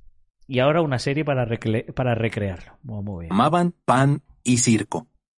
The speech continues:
Speaker 2: Esa era su estrategia para calmar a la gente y ganarse su apoyo.
Speaker 1: Lo que hacéis vosotros, vamos.
Speaker 2: Pero al igual que los gobiernos de hoy, el Imperio Romano acabó perdiendo su poder.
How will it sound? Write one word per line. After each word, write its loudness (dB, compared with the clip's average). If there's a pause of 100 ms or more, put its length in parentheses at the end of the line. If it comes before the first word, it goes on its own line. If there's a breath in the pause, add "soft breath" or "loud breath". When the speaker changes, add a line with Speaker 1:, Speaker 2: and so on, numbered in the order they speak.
(360)
Speaker 2:
Esa 2
era 2
su -4
estrategia 2
para 0
calmar 2
a 4
la 2
gente 0
y 2
ganarse 2
su 2
apoyo. 0
Speaker 1:
Lo -2
que 0
hacéis 2
vosotros, 2
vamos. 2
Speaker 2:
Pero 8
al 4
igual 2
que 6
los 4
gobiernos 4
de 4
hoy, 0 (280)
el 4
Imperio 6
Romano 4
acabó 2
perdiendo 4
su 2
poder. -2